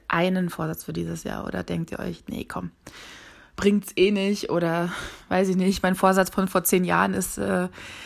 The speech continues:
äh, ist immer noch nicht bearbeitet, deswegen nehme ich den einfach her oder ich habe eh jedes Jahr die gleichen Vorsätze oder wie ist das bei euch? Ich habe bei Instagram so ein bisschen ja, hab so ein bisschen rumgeschaut, habe auch viel Zeit gerade und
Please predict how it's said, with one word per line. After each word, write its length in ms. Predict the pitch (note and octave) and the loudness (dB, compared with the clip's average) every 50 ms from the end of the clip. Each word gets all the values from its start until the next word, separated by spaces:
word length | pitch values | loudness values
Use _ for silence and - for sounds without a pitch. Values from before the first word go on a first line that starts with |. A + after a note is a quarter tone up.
| - - - - - - - | -18 -18 -18 -20 -20 -20 -12
äh, 380 | - - - - - F#2+ - - | -8 -6 -4 -2 -2 -2 0 0
ist 100 | F#3 - | 0 2
immer 200 | - A3+ A3+ G#3 | 4 6 6 6
noch 160 | G3+ G3 F#3+ | 4 4 4
nicht 320 | A3 G#3+ F#3+ - - - - | 4 4 4 2 -4 0 4
bearbeitet, 500 | F3 - - F3+ G#3 G#3+ G#3 G3+ G3 F#3 | 6 8 8 8 8 8 6 4 2 2
deswegen 320 | G3 F#3 - G3+ F#3 F#3 | 2 4 4 4 4 6
nehme 200 | G3 F3+ F#3 G3+ | 4 4 4 4
ich 120 | G3 - | 2 2
den 180 | - F#3+ G#3 A3 | 4 4 4 6
einfach 400 | A3+ - G#3 G#3 G#3 G#3 G3 F#3 | 4 4 4 4 4 4 4 4
her 360 | G#3 G#3 G#3+ G#3+ A3 G#3+ - - | 4 4 4 4 4 4 2 2
oder 560 | F#3 F3+ F3+ F3 F3 F3+ - - - - - | 2 2 2 2 2 0 -2 -4 -6 -6 -6
ich 140 | - - - | -2 -2 -2
habe 100 | - - | 0 2
eh 100 | - G#3 | 2 2
jedes 420 | F#3+ F3 F3 F#3+ F#3 F#3 F#3 - | 2 2 2 2 2 2 0 0
Jahr 100 | F#3+ F3+ | 0 0
die 100 | E3 E3+ | 0 0
gleichen 400 | F3+ F3 E3+ G3+ A#3+ A#3 - G#3+ | 2 2 2 2 2 2 0 -2
Vorsätze 680 | - - G3+ G3+ G3+ G3 F#3+ G3+ F#3+ - - G3 F#3+ | 0 2 2 2 2 2 0 -4 -4 -2 -2 -2 -2
oder 280 | F#3+ F3 F3 E3+ E3+ E3+ - - - - - - - - - | -2 -2 -2 -2 -2 -4 -8 -12 -16 -14 -14 -16 -16 -6 2
wie 180 | - A3 B3 - | 4 4 6 6
ist 160 | - G#3+ - | 4 2 2
das 120 | G#3 G3 - | -2 -4 -2
bei 140 | - E3 | -2 -2
euch? 360 | - G#2 C3 C#3 C#3+ - - - - | 0 0 0 -2 -4 -8 -12 -14 -8
Ich 160 | - F#3 - | -6 -2 0
habe 100 | B3+ B3+ | 0 0
bei 80 | C4+ C4 | 2 0
Instagram 400 | C4+ C4+ - A#3+ G#3+ G#3 G#3 G#3+ | 0 0 -2 -4 -2 -2 0 0
so 80 | G3+ G3+ | 0 -2
ein 80 | G3+ | -2
bisschen 560 | G3+ A3 A3 - - G#3 G3 G3 G3 G3 F#3+ F#3+ - - - - - - - - - | -2 -4 -4 -2 -2 -2 -2 -2 -2 -4 -6 -8 -12 -20 -20 -20 -20 -18 -18 -16 -8
ja, 240 | - E3+ E3 F3 E3 | -6 -4 -2 -2 -2
hab 120 | E3 - - | -4 -4 -4
so 60 | E3 | -4
ein 40 | E3 | -4
bisschen 160 | E3 E3 D#3+ | -2 -2 -2
rumgeschaut, 680 | D#3+ F#3+ A3+ A3 G#3 F#3+ - - F#3 F#3 F#3+ F#3+ F#3 F3 | 0 2 2 2 2 0 2 2 4 4 2 2 0 -2
habe 220 | F#3+ F#3 F#3+ F#3+ | -2 0 0 0
auch 60 | F#3 | 0
viel 280 | - - C4+ C4+ C4 B3+ | 2 2 2 2 4 2
Zeit 380 | - - G3+ F#3+ G#3+ - - - | 2 2 4 4 4 2 -2 -4
gerade 380 | - F3 F3 F3 F3 F3 - | 0 2 2 2 2 2 0
und 280 | - F3 F3 F3+ - | 0 0 0 -2 2